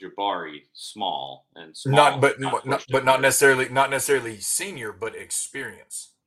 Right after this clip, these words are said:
Speaker 1: I, I would
Speaker 2: You see
Speaker 1: say
Speaker 2: that?
Speaker 1: there's, there's evidence that runs both ways, but the evidence definitely leans towards, yes, he, he does value senior. He, he values veterans over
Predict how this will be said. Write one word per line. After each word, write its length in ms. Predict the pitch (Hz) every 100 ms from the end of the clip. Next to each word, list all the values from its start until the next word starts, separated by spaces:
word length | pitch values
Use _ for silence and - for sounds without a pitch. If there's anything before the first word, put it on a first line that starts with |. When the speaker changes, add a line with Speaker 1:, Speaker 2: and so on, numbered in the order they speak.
| _ _ _ _ _ _ _ _ _ _ _ - _ -
Speaker 1:
I, 160 | 135 143 -
I 100 | 180
would 60 | 190
Speaker 2:
You 40 |
see 80 | - 196
Speaker 1:
say 60 | 185
Speaker 2:
that? 80 |
Speaker 1:
there's, 480 | 143 151 147 139 - -
there's 240 | 147 139
evidence 400 | 156 160 165 156
that 140 | 139 117
runs 600 | 127 131 131 131 - - _ _ _ _
both 300 | 120 117 117
ways, 640 | 107 113 107 104 98 - _
but 220 | 110 117
the 220 | 113 113 131
evidence 760 | 135 127 127 120 110 - - _ _ _ _
definitely 680 | - 156 147 139 139 131 131 117
leans 400 | 113 110 104 -
towards, 440 | 110 101 92 -
yes, 500 | 87 80 - - - _
he, 360 | 101 101 -
he 200 | - 98 85
does 300 | 98 90 90
value 400 | 90 82 82 78
senior. 720 | - 95 87 80 78 76 _
He, 360 | - 85 90 95
he 100 | 92 98
values 360 | 101 95 87
veterans 560 | 92 98 90 90 85 95
over 460 | 90 87 85 78